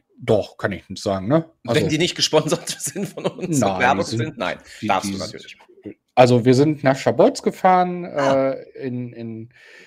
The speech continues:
Speaker 1: äh, dem wunderschönen Wennhof. Das ist ein ganz kleines Fam-, naja, was heißt ganz klein, aber ein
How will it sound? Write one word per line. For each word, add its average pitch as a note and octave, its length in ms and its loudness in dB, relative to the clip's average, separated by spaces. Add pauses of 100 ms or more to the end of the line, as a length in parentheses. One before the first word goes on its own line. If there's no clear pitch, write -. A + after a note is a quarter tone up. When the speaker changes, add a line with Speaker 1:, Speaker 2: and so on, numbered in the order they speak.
(160)
Speaker 1:
äh, A2+ 240 -8
dem A2+ 220 -8
wunderschönen C3+ 640 -4
Wennhof. E3+ 680 0
Das B2 160 -8
ist - 160 -10
ein A2 300 -8
ganz D3+ 260 0
kleines D3+ 440 0
Fam-, B2+ 320 -4
naja, G2 300 -6
was E2+ 180 -10
heißt D#2+ 120 -12
ganz - 200 -16
klein, G2+ 280 -4
aber F#2 240 -10
ein G#2 200 -8